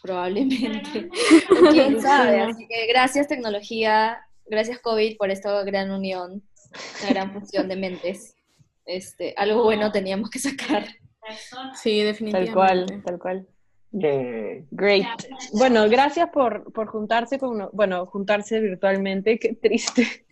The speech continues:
Speaker 3: <laughs> con nosotras. Este, ha sido súper entretenido. Voy a escuchar ese episodio de la masturbación. En verdad, como, estuve escuchando algunos episodios, el último que, que sacaron también escuché, el primero y el último, como para saber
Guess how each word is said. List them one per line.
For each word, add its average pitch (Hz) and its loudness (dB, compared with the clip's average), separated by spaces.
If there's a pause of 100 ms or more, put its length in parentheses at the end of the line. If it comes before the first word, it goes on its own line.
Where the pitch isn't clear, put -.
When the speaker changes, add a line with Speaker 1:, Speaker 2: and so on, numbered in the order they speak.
Speaker 3:
<laughs> 277 -2
con 269 8
nosotras. 269 6 (680)
Este, 214 0
ha 220 2
sido 247 2
súper 254 -4
entretenido. 208 0
Voy 202 2
a 220 0
escuchar 196 -4
ese 190 -6
episodio 185 2
de 185 4
la 185 -2
masturbación. 190 -4
En 208 0
verdad, 220 6
como, 220 0
estuve 277 2
escuchando 233 4
algunos 233 4
episodios, 190 -2
el 190 2
último 220 2
que, 208 -2
que 196 -10
sacaron 180 -4
también - -14
escuché, - -2
el 170 2
primero 226 4
y 294 6
el 208 6
último, 170 0
como 170 -8
para 175 -2
saber 190 0